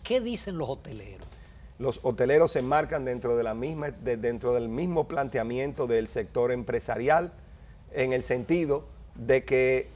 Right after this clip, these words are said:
Speaker 2: no vemos necesario que haya que hablar del tema, porque creo que la Constitución es muy clara en el, a ese respecto. Por lo tanto, eh, para, para nosotros no es un tema de, de discusión.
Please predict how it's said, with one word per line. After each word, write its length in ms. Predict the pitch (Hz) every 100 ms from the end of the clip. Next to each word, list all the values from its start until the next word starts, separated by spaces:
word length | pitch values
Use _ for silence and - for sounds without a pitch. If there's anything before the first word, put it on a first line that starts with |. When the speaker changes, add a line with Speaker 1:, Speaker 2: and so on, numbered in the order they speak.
| - - - - 143
Speaker 2:
no 260 | 131 139
vemos 300 | 147 151 156
necesario 480 | 147 135 120 131 131
que 80 | 123
haya 180 | 123 127
que 140 | 127
hablar 380 | 117 107 117 123
del 180 | 113 104
tema, 320 | 120 95 101 -
porque 320 | 117 113 113
creo 300 | - 120 117
que 360 | - 123 117 -
la 220 | 117 117 113
Constitución 640 | 110 104 113 104 104 104
es 60 |
muy 160 | 95 98
clara 340 | 101 95 87
en 200 | 82 82
el, 80 | 87
a 80 | 95
ese 200 | 90 87
respecto. 460 | 90 - - - 101
Por 180 | 104
lo 80 | 95
tanto, 400 | - 131 147 - - - - - -
eh, 160 | - 107
para, 260 | 127 123 113 120
para 220 | 127 131
nosotros 540 | 131 123 143 180 180 139
no 140 | 131
es 120 | 135
un 120 | 135
tema 360 | 113 127 127 113
de, 320 | 95 101 92
de 160 | 92 98
discusión. 460 | 82 - - -